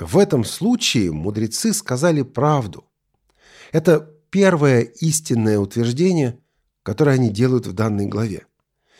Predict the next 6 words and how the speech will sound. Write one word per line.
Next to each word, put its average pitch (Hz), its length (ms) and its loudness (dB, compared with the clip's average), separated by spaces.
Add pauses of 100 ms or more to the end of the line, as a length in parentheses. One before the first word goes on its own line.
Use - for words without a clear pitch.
(240)
Человек 170 600 2
не 156 200 2
может 156 760 2
определить 120 760 -6
этот 98 260 -8
сон. 139 380 2